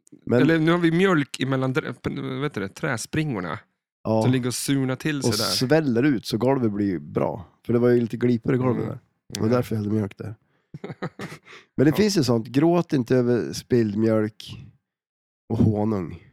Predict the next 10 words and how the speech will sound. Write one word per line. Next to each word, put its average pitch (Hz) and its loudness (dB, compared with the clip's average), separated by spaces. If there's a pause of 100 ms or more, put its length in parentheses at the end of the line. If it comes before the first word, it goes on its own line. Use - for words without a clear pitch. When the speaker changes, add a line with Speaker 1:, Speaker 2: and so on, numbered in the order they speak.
(1700)
Speaker 2:
Och 123 -6 (100)
honung? 143 0
Speaker 1:
Ja, 117 2
det 135 2
är - 4
ju 143 6
någonting 113 2
med 113 0
honung 120 0
också. 95 -6